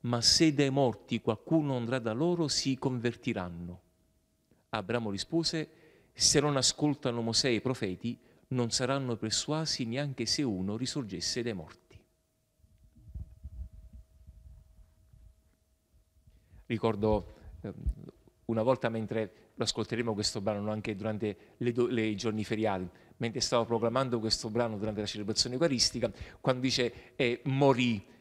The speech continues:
e poi dice, "Lazzaro", dice, "tra noi non è più possibile", c'era una vecchietta in un banco e disse, "Ma gli è, ben gli sta", proprio durante la messa proprio. Eh. Questo mi face-, mi fece capire che la signora era partecipe, cioè era, si sentiva coinvolta nel,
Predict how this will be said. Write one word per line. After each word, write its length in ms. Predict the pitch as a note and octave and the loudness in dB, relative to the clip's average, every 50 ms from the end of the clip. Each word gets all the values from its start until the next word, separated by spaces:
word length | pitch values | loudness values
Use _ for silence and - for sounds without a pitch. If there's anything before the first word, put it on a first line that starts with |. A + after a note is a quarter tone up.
| - _ _ | -20 _ _
e 140 | - C3 - | -2 -2 2
poi 180 | - D3 C3+ | 4 4 4
dice, 280 | A2+ A#2 A2 - C#3+ C#3 | 4 2 0 0 0 0
"Lazzaro", 720 | C#3+ C#3+ D3 D#3 D#3+ C3+ A2+ C#3+ C#3 C3+ C#3 C#3 C#3+ - - - - | 4 6 6 6 6 6 2 2 6 8 8 8 8 6 2 -4 -4
dice, 320 | B2+ B2 - - A#2+ G2+ | -2 -2 0 -2 -4 -6
"tra 160 | - - C3+ B2+ | 0 0 0 2
noi 180 | B2+ C#3+ D3+ | 2 2 0
non 160 | C#3+ C#3+ D3 C#3+ | 0 2 0 0
è 60 | - | 0
più 160 | - C#3+ B2+ | 0 -2 0
possibile", 500 | - C3+ B2 - - - A#2+ G#2+ A#2+ A#2 | 2 4 4 6 6 4 2 0 0 0
c'era 200 | - - C#3+ C3 | 0 0 -2 0
una 140 | B2 C3+ B2+ | 0 0 0
vecchietta 400 | B2 B2+ A#2 - - D3+ - - | 0 -2 0 0 0 0 0 0
in 60 | D3+ | -4
un 80 | D#3+ C#3+ | -4 0
banco 240 | B2 C3+ B2+ G#2 A2+ | 0 0 0 0 -4
e 40 | A2 | -4
disse, 280 | A#2+ - - - - - - - | -2 -2 -2 -4 -6 -10 -18 -10
"Ma 180 | - B2+ C#3 C#3+ | -2 2 2 2
gli 160 | C3+ A#2 B2 | 2 2 2
è, 120 | A2+ G#2+ G2 | 0 0 2
ben 220 | G#2+ B2+ C#3 C3 | 2 2 2 2
gli 100 | A2 A2+ | 4 4
sta", 360 | - - - F#2 F2+ F2+ F2+ - _ _ - - - - - - | 2 4 4 0 -4 -4 -8 -14 _ _ -20 -18 -18 -18 -18 0
proprio 220 | - E3 D#3+ D#3 C3+ | 2 2 4 4 4
durante 240 | D3+ E3 D#3 C#3+ D3 | 4 4 4 6 4
la 100 | C3+ B2 | 4 4
messa 340 | A#2 A#2 A2 - - A#2 | 4 4 2 4 2 2
proprio. 280 | F2+ G2 F2 E2+ - - | 0 -2 -6 -6 -2 -2
Eh. 140 | D3 A#2 - - - - - - - - - - - - - - A#2+ G#2 - - - - - - | -2 -2 -2 -6 -16 -20 -20 -20 -20 -20 -20 -20 -20 -20 -14 -12 -12 -12 -12 -16 -20 -20 -18 4
Questo 220 | - G3+ F#3+ - | 4 6 6 6
mi 80 | D#3+ C3+ | 4 2
face-, 160 | D#3 - - - | 0 0 0 -2
mi 120 | D3 C#3+ | -2 0
fece 200 | B2 C#3+ C3 E3 | 0 0 0 2
capire 280 | F3+ G#3 G3 A#3 G3 D#3 | 2 4 4 6 6 6
che 40 | C3 | 6
la 80 | C3+ | 4
signora 540 | B2+ - B2+ F3 G3 E3+ B2+ - - - - - | 4 4 2 6 6 6 4 4 -2 -12 -4 4
era 220 | D3+ D3 C#3 C3+ | 4 6 6 6
partecipe, 540 | - C3+ - - A3 G3+ - - C3+ A2+ A#2+ | 4 2 4 4 4 4 6 4 2 0 0
cioè 240 | - C3 B2+ C#3 A2 | 0 2 2 4 6
era, 160 | D#3 D3 C3+ | 6 4 4
si 140 | - - D3 | 4 -2 -2
sentiva 360 | - D#3+ D3 C#3+ D#3+ D3+ C#3+ | 0 0 0 4 6 6 8
coinvolta 680 | - D#3+ D#3 D3+ D3 C#3+ G#3 F#3+ D3 B2 A2 - C3 B2+ | 8 8 8 8 10 10 10 10 10 8 6 2 0 2
nel, 180 | A#2 B2 A#2+ | 2 0 0